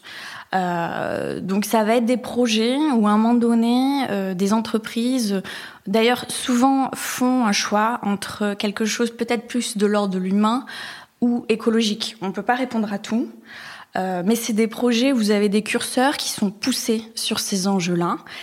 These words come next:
Et ça peut être par exemple la prise en compte de la pénibilité d'une pièce. Quand on dessine en tant que designer, on se pose plein de questions et assez rarement celle de « mais qui va fabriquer ? Euh, combien de gestes je vais lui faire faire ? »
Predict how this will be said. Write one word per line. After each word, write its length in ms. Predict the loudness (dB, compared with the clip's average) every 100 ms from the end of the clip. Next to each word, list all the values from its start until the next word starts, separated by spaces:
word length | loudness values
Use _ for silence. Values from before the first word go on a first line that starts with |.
| -12
Et 40 | -4
ça 160 | -2
peut 120 | 0 0
être 120 | 2
par 120 | 2
exemple 260 | 4 2 0
la 100 | 0
prise 200 | 2 2
en 100 | 4
compte 160 | 4
de 60 | 2
la 100 | 2
pénibilité 680 | 2 4 4 4 2 2 2
d'une 180 | 2 2
pièce. 500 | 2 -2 -4 -8 -10 -14 -18 -18
Quand 240 | -4 -2 0
on 80 | 2
dessine 600 | 2 0 -2 0 2 4
en 180 | 2 0
tant 160 | 0
que 60 | -2
designer, 480 | 0 0 2 2 2
on 60 | 0
se 100 | 0
pose 180 | -4
plein 200 | -2 0
de 80 | 0
questions 480 | 0 -2 0 0 2
et 80 | 2
assez 260 | 2 2
rarement 400 | 2 2 2 2
celle 300 | 2 2 2
de « 100 | 2
mais 120 | 2 0
qui 160 | 0
va 80 | 0
fabriquer ? 600 | 0 -2 -2 -2 -4 -4 -8 -18 -12 -8 -8 -10 -10 -6
Euh, 380 | -4 -4 -6 0
combien 240 | 4 4
de 100 | 4
gestes 400 | 2 0 -4 -10 -6
je 120 | -2
vais 120 | 0
lui 140 | 0
faire 200 | -2 -6
faire ? » 460 | -4 -2 -2 -6 -16